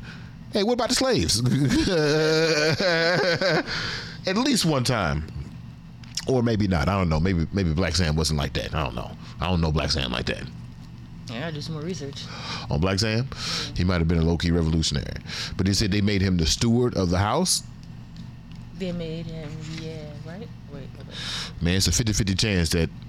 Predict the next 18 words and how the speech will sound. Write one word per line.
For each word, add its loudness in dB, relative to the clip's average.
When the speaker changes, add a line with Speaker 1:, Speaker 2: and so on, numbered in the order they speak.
Speaker 1:
that, 2
that, 0
that, 2
uh, 4
Black 2
Sam 2
was 2
either 4
a 4
revolutionary 4
or 4
a 2
house 2
nigga. 0
It's 0
a 2
fifty-fifty 2
chance. 0